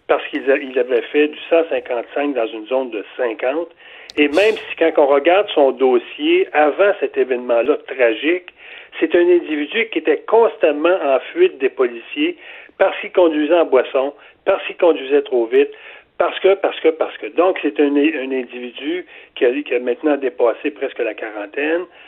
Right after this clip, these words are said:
Et même en prison, son, son, son, sa source de revenus était de faire du trafic, euh, d'amphétamine, euh, faire du trafic de cocaïne, et cetera. Donc, même en prison, euh, cet individu-là a eu des comportements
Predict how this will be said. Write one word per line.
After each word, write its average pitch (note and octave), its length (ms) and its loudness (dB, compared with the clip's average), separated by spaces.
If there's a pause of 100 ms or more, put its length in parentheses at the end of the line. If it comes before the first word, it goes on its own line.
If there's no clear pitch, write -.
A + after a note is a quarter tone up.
(260)
Et D3+ 160 4
même A3+ 340 2
en E3+ 200 4
prison, D#3+ 720 0 (540)
son, D#3+ 380 2
son, D3 300 4
son, C#3 300 0 (260)
sa B2 180 -2
source A3 240 4
de A3+ 80 6
revenus F#3 680 0
était F#3+ 380 2
de E3+ 160 2
faire G3+ 240 2
du - 140 -16
trafic, G3 540 -2 (340)
euh, - 100 -2
d'amphétamine, E3 920 4 (340)
euh, C3 80 0
faire E3+ 180 2
du E3 80 -10
trafic D3+ 340 -2
de C#3+ 100 -8
cocaïne, E3 760 2 (300)
et D3 160 2
cetera. D#3+ 420 2
Donc, F#3 280 0
même A3+ 200 4
en E3+ 120 2
prison, D#3+ 640 0 (300)
euh, D3 160 0
cet D3+ 140 2
individu-là C3+ 420 0
a G3+ 60 6
eu E3 140 0
des D3 120 0
comportements D3 640 0